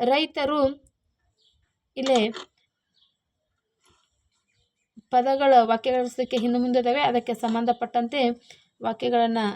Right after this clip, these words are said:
ಸರಿಯಾಗಿ ಜೋಡಿಸಿ ವಾಕ್ಯ ರಚನೆಯನ್ನ ಮಾಡಲಾಗಿದೆ.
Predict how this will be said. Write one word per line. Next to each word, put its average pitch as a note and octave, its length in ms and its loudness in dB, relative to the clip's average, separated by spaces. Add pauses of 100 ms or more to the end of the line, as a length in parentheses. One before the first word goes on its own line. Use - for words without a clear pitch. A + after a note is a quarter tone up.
(140)
ಸರಿಯಾಗಿ A#3+ 540 -2
ಜೋಡಿಸಿ A3+ 560 -2
ವಾಕ್ಯ G#3+ 340 -4
ರಚನೆಯನ್ನ A#3 420 -2 (680)
ಮಾಡಲಾಗಿದೆ. A3+ 960 -2